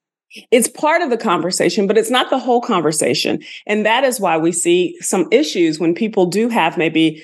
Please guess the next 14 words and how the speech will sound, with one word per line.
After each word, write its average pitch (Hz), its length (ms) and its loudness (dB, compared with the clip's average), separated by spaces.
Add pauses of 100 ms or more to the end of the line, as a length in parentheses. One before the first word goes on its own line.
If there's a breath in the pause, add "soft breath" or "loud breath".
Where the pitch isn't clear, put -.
(340 loud breath)
identities 185 600 0
that 165 140 0
have 156 200 -4
been 151 380 0
historically 156 560 0
oppressed, 214 500 0
but 196 140 -2
then 285 160 2
they 240 120 2
get 226 200 0
this 214 160 -2
positional 214 520 2
power. - 580 0 (440 loud breath)
And 240 560 0